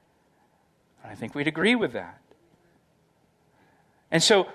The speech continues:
as a believer, when we die, our physical body, which is described as just a tent, a temporary dwelling place, our physical body is left behind and it's buried or it's cremated or whatever. And our spirit, the imma-,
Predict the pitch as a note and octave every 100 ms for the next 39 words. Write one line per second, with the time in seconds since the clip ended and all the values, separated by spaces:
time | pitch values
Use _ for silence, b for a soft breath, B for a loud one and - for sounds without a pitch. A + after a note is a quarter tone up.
0 | - - - F3+ F3+ F3+ F3+ F#3 A#3 C#4
1 | F#3+ D#3 F3+ B B F3 E3+ E3 G3 A#3+
2 | A3+ G3+ G3+ G3+ C#3 C3+ - B _ E3
3 | E3+ E3+ - - A#3 C4 B3+ B3 - F#3+
4 | D3 D#3 D3 C#3+ D3 G3 G3+ - D#3 -
5 | D#3+ C#3 D3 - E3+ E3+ D3+ B2 D3+ D#3
6 | - A#2+ - - F#3+ D#3+ D#3 - - _
7 | _ _ _ - E3+ E3+ F#3 F3 F3 E3+
8 | E3+ F#3 F#3+ D#3 D#3+ C#3+ D3+ C#3 C#3 -
9 | A3 A#3 A#3 G3+ D#3+ D3 E3+ C#3+ D3 F3+
10 | - F3+ D#3+ C#3 C#3 E3+ C#3 B2+ C3 C#3
11 | C#3+ D3+ F#3+ C3+ B2 - E3+ E3+ D3+ C3+
12 | D3+ F3 E3 B2+ D#3 C#3+ B2 E3+ G3+ b
13 | b b D3 D#3+ D#3+ D3+ D#3 - - -
14 | A3 B3+ A3 D3 D3+ - E3 E3 E3